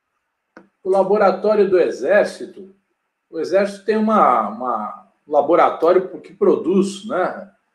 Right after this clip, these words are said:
Passou a produzir cloroquina, mas compraram, importaram dos Estados Unidos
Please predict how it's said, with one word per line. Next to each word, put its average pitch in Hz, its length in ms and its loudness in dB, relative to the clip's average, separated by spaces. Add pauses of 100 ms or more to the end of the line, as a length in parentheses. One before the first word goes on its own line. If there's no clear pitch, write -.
(420)
Passou - 480 4
a - 40 -2
produzir 226 540 4
cloroquina, 226 1040 4 (440)
mas 139 360 -4
compraram, 180 800 2
importaram 190 920 0
dos 143 200 -10
Estados 139 460 -4
Unidos 175 540 -6